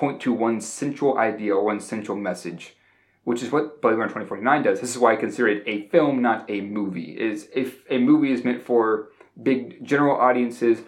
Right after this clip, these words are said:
a film is very focused on what it wants to say and what it's trying to display. And one other thing I wanna bring up before we get off this topic of the human soul is the scene I mentioned earlier when Ryan Gosling is looking through all the D N A,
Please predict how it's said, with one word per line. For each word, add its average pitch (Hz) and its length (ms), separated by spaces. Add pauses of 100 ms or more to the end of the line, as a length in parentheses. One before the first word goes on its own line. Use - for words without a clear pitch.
(100)
a 127 120
film 139 480
is 123 360 (200)
very 143 260
focused 120 600
on 104 160
what 104 120
it 90 60
wants 98 240
to 92 80
say 90 320
and 98 160
what 95 120
it's - 420
trying 104 260
to 92 80
display. 87 560 (160)
And 160 240 (140)
one 156 280
other 143 160
thing 139 140
I 120 60
wanna 120 200
bring 110 180
up 107 140
before 110 240
we 104 80
get 104 100
off 98 120
this 98 120
topic 104 280
of 92 120
the 95 100
human 98 240
soul 95 440 (160)
is 104 320
the 113 120
scene 151 260
I 135 80
mentioned 120 440
earlier 104 480
when 95 540 (500)
Ryan 131 300
Gosling 117 380
is 98 240
looking 110 360
through 104 520 (180)
all 104 240
the 98 80
D 98 240
N 95 100
A, 95 420